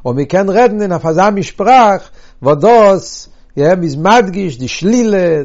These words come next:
דעם הייפר, דעם רע, דעם חשך, די ביטערקייט, די שלעכטקייט, אז די וועלט איז שמוציק, און ווי דער מענטש איז שמוציק, און ווי דער יצר הרע, און דער נפש הבהמית, און ווי ער זעט, מיר דארף טון, נישט טון, קומען די זאכן, וכולי, וכולי.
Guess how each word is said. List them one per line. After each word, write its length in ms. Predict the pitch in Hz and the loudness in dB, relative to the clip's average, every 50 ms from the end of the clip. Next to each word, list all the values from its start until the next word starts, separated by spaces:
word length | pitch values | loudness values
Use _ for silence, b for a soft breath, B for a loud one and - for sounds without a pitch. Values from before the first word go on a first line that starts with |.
| - | -8
דעם 160 | 123 110 110 | -10 -12 -8
הייפר, 560 | 123 147 202 226 233 175 - - 190 180 170 151 | -2 0 2 2 0 0 -4 -4 -2 -2 -2 -4
דעם 220 | 117 123 127 135 | -6 -8 -6 -2
רע, 400 | 131 165 214 226 214 196 180 165 | 2 4 4 6 6 4 2 2
דעם 160 | 135 127 131 | -2 -4 -8
חשך, 680 | - - 208 226 233 233 190 - - 190 185 175 165 147 | -4 0 2 2 2 2 0 -4 -6 -4 -4 -4 -4 -4
די 80 | 123 135 | -6 -6
ביטערקייט, 580 | 131 175 226 - 208 196 - - 190 175 156 | -6 -6 -6 -4 -4 -6 -4 -2 -4 -4 -4
די 80 | 139 135 | -4 -6
שלעכטקייט, 600 | 110 165 196 214 190 - - 190 175 165 160 151 | -6 -2 -2 -2 -2 -2 -4 -4 -4 -4 -6 -8
אז 140 | 135 110 98 | -10 -10 -8
די 80 | 117 | -8
וועלט 300 | 135 127 185 233 226 196 | -2 2 2 4 4 2
איז 80 | 185 175 | 0 -6
שמוציק, 560 | - 180 185 180 165 165 - - 156 147 135 | -10 -8 -8 -8 -8 -10 -10 -12 -12 -10 -10
און 80 | 127 113 | -12 -10
ווי 100 | 110 120 | -10 -8
דער 120 | 120 147 | -6 -6
מענטש 300 | 160 180 226 233 196 147 | -2 0 0 0 0 -2
איז 80 | 190 170 | -8 -8
שמוציק, 560 | 127 175 180 170 - - 160 151 139 135 b b b b b b b | -8 -8 -10 -10 -10 -10 -12 -12 -12 -14 b b b b b b b
און 100 | 123 117 | -6 -6
ווי 40 | 120 | -4
דער 240 | 127 127 127 135 139 | -4 -2 0 -2 -2
יצר 300 | 151 - 180 180 165 190 | -2 -2 -2 0 4 4
הרע, 360 | 226 226 214 185 190 180 170 | 4 4 4 2 0 -2 -2
און 100 | 165 - | -4 -6
דער 100 | 104 113 | -10 -8
נפש 360 | 113 131 135 127 151 139 - | -8 -8 -6 -6 -6 -6 -4
הבהמית, 680 | 160 160 175 175 160 196 220 214 202 190 185 165 - b b b b b b | -2 0 0 2 2 2 0 0 -2 -4 -6 -8 -12 b b b b b b
און 100 | 123 127 | -4 0
ווי 100 | 143 165 | 2 2
ער 140 | 175 185 175 | 2 2 2
זעט, 340 | 147 214 247 240 226 208 | 4 4 6 6 6 4
מיר 100 | 190 196 | 2 0
דארף 200 | 180 196 196 180 | 0 2 0 0
טון, 240 | - - 214 226 233 | 0 2 2 2 2
נישט 180 | 214 196 - - | 2 0 -2 -2
טון, 200 | 220 220 202 170 | -2 -2 -2 0
קומען 260 | 202 208 208 208 208 | -2 -2 0 0 -2
די 120 | 202 214 | -4 -2
זאכן, 400 | 185 208 220 240 214 151 202 202 | 0 2 2 2 2 0 -2 -6
וכולי, 280 | 196 160 139 208 208 208 | -6 -4 -2 -2 -2 -2
וכולי. 380 | 190 190 156 - 190 185 175 | -2 -4 -6 -6 -6 -6 -6